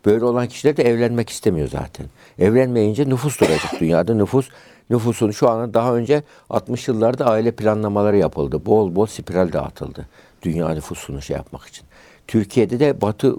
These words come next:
Türkiye'de bu işe yaradı, doğuda yaramadı mesela. Doğuda spirali oradaki vatandaş güvenmedi, uygulamadı. Ama bu ba-, batı,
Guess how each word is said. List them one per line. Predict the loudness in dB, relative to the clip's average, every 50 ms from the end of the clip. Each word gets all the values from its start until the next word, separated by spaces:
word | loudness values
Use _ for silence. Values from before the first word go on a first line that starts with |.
| -4 -12 -8
Türkiye'de | -4 -4 -4 -4 -2 0 0 2 2 2 0 0 -6 -18 _ _ _ _ _ -4
bu | -4 -2 -2
işe | -2 -2 2 2
yaradı, | 4 4 2 0 -2 -4 0 2
doğuda | 4 4 4 4 4 2
yaramadı | 2 2 0 -2 -2 -4 -8 -10 -14 -16
mesela. | -18 -18 -20 -20 -20 _ _ _ _ _ _ _ _ _ _ _ _ _ _ -4
Doğuda | -2 -2 0 0 0 -2 -2 -4 _ -20 -20 -20 _
spirali | -16 -12 -10 -4 -2 0 2 2 2 2 0 -2
oradaki | -2 -4 0 0 0 2 0 -2 -2 0 0
vatandaş | 0 0 0 -2 -2 -2 -6 -6
güvenmedi, | -2 2 2 4 4 2 0 -4 -6 -6 -6 -8 -10 -10 -12 _ _ _ _ _ _ -8 -4
uygulamadı. | -2 0 2 2 2 2 0 -2 -2 -2 -2
Ama | -2 0 0 -2 -2 0
bu | 0 0 0 0 0 0
ba-, | 2 2 2 0 -2 -2
batı, | -4 -4 -4 -6